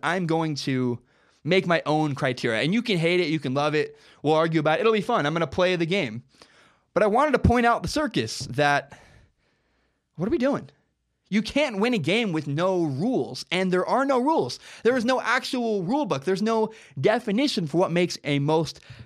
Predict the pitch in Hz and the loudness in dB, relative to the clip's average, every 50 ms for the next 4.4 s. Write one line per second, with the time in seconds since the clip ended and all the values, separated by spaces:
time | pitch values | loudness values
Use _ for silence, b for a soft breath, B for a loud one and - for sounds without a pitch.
0 | B B 127 120 135 147 170 180 190 190 185 165 170 165 139 - - - 190 226 | B B -4 0 2 2 2 4 2 2 2 0 0 -2 -4 -6 -4 -2 0 0
1 | 214 139 104 - - _ _ - - - - - _ _ _ _ _ _ _ b | 0 0 -4 -8 -14 _ _ -20 -20 -20 -20 -20 _ _ _ _ _ _ _ b
2 | b b b b b b b - - 262 - - 415 392 427 415 381 - 294 226 | b b b b b b b -4 -4 -2 0 -2 -2 0 0 0 0 0 -2 -2
3 | - 226 190 151 - 127 127 131 127 123 143 - 226 285 339 311 233 160 - - | 0 0 0 0 0 0 -2 -2 -2 -4 -4 -2 0 0 2 0 0 -2 -4 -2
4 | 156 147 131 113 107 - - | -2 -2 -2 -2 -4 -8 -12